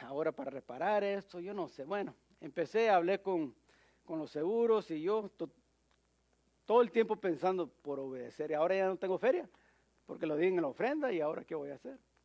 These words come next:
<laughs> Fui con el seguro, me ayudaron y, y la señora que lo checó me dice, ok, ¿quieres que te pague ahorita? ¿O me pueden pagar ahorita? Sí, sí, te, te hago un cheque y, ok.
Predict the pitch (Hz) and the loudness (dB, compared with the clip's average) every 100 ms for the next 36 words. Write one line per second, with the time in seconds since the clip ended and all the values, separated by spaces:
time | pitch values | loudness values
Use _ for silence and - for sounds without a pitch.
0 | _ _ _ - - 143 123 - - - | _ _ _ -20 -16 -16 -16 -20 -20 -20
1 | _ _ _ - 226 240 220 190 196 254 | _ _ _ -6 -2 0 0 2 2 2
2 | 269 277 240 _ _ _ _ 175 175 175 | 2 2 0 _ _ _ _ -6 0 6
3 | 214 247 247 180 139 107 _ _ _ _ | 6 6 4 0 -2 -6 _ _ _ _
4 | - 147 143 156 202 214 190 160 156 - | -10 -8 -4 0 2 4 2 0 -2 -2
5 | 208 180 165 170 143 180 233 196 214 226 | 0 2 0 -2 -4 2 4 4 2 0
6 | 233 214 208 226 226 226 233 294 _ _ | 0 -4 2 2 4 0 -4 -12 _ _
7 | _ _ _ _ _ _ _ _ - 196 | _ _ _ _ _ _ _ _ -4 -4
8 | 196 220 220 220 214 302 - - _ - | 2 2 6 6 4 0 -10 -20 _ -6
9 | 262 277 349 330 - 170 - 156 185 208 | -6 0 0 0 0 -2 0 -2 -2 -4
10 | - 196 - 220 202 117 _ _ _ _ | -6 -6 -6 -8 -8 -12 _ _ _ _
11 | _ _ _ _ _ _ _ _ _ - | _ _ _ _ _ _ _ _ _ -6
12 | 226 | 0